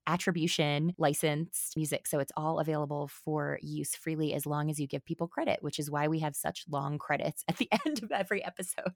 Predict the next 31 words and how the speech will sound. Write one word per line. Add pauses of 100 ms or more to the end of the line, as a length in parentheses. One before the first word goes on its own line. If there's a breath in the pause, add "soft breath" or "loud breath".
But
we
find
it
all
on
the
Free
Music
Archive.
You
definitely
have
to
go
through
and
listen
to
a
ton
of
stuff
to
find
the
stuff
that
you
like. (420 loud breath)
But